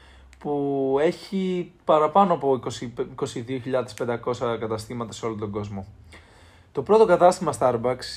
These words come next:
και είναι, αυτό αξίζει να σημειωθεί, γιατί ιδρύθηκε το χίλια εννιακόσια εβδομήντα ένα στο Seattle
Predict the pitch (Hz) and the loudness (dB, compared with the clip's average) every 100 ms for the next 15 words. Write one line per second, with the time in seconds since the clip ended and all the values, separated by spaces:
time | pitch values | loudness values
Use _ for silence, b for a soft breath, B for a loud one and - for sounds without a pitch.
0 | - 139 139 143 139 127 120 113 107 101 | -8 -6 -2 -2 0 0 0 -2 -4 -6
1 | 95 - - - - 143 - 143 147 139 | -10 -16 -18 -16 -4 -4 -4 -8 -6 -8
2 | 131 123 110 127 127 143 139 b b b | -6 -8 -6 -6 -4 -6 -10 b b b
3 | b _ _ _ _ _ _ _ _ _ | b _ _ _ _ _ _ _ _ _
4 | _ _ 127 135 123 139 156 139 135 117 | _ _ -4 -2 -2 -2 -2 -2 -6 -6
5 | - 160 147 123 143 156 127 113 107 107 | -4 -2 -2 -2 -6 -4 -6 -6 -4 -4
6 | 110 120 147 _ _ - 123 104 120 110 | -4 -8 -10 _ _ -8 -8 -4 -2 -2
7 | 113 | -4